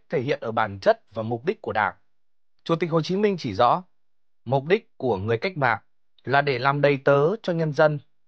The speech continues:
một người đầy tớ xứng đáng, trong sạch, trung thành, chứ không phải là mục đích thăng quan, phát tài. Bất kỳ lúc nào, bất kỳ việc gì, người cán bộ đảng viên đều phải tính đến lợi ích chung,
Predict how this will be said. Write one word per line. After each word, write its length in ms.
một 160
người 180
đầy 220
tớ 200
xứng 320
đáng, 320
trong 180
sạch, 240
trung 220
thành, 280
chứ 160
không 180
phải 260
là 140
mục 240
đích 260
thăng 220
quan, 360
phát 240
tài. 280
Bất 200
kỳ 140
lúc 200
nào, 300
bất 220
kỳ 140
việc 220
gì, 340
người 180
cán 260
bộ 160
đảng 260
viên 320
đều 180
phải 200
tính 300
đến 220
lợi 220
ích 160
chung, 280